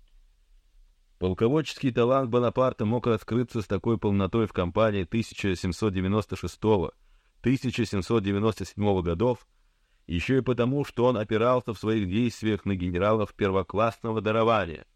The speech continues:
Андре Массена, любимое дитя победы, талант самородок, сам имел право на славу великого полководца,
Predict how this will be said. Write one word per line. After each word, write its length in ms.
Андре 520
Массена, 720
любимое 800
дитя 420
победы, 540
талант 440
самородок, 760
сам 320
имел 220
право 340
на 120
славу 360
великого 440
полководца, 760